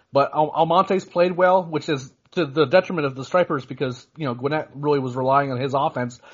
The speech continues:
but he's been playing well. He's been getting on base, you know, doing work up there in Atlanta too. So, you know, props to him for making that happen. Uh, and I'm pretty sure it's a thumb injury for Drew, and it's a,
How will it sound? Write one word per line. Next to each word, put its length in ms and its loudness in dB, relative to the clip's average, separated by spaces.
but 180 4
he's 180 -6
been 140 -2
playing 260 0
well. 240 2
He's 140 -2
been 100 -8
getting 160 -4
on 140 -2
base, 300 -2
you 200 -12
know, 80 -10
doing 380 -2
work 220 2
up 100 -10
there 100 0
in 80 -2
Atlanta 360 -2
too. 220 -4
So, 300 -2
you 100 -4
know, 180 -2
props 280 4
to 80 -4
him 160 -2
for 100 -6
making 260 -6
that 160 -4
happen. 360 -6
Uh, 220 0
and 160 -4
I'm 120 0
pretty 160 4
sure 80 2
it's 80 0
a 40 2
thumb 300 2
injury 340 -2
for 160 -2
Drew, 460 2
and 260 2
it's 180 -6
a, 140 -2